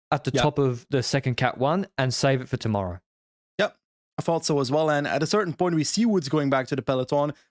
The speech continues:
Speaker 2: when they're the last, like, three riders up the road. But Ciccone just sets off again. And he's like,
Speaker 1: Yeah.
Speaker 2: he's like,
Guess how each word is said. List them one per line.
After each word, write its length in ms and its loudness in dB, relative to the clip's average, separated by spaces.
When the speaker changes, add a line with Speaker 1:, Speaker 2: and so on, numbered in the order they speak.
Speaker 2:
when 100 0
they're 160 4
the 100 0
last, 360 0
like, 300 0
three 200 2
riders 340 2
up 160 0
the 80 0
road. 400 2
But 320 0
Ciccone 460 0
just 220 0
sets 240 0
off 200 2
again. 360 0
And 100 0
he's 160 2
like, 220 4
Speaker 1:
Yeah. 100 0
Speaker 2:
he's 140 2
like, 200 2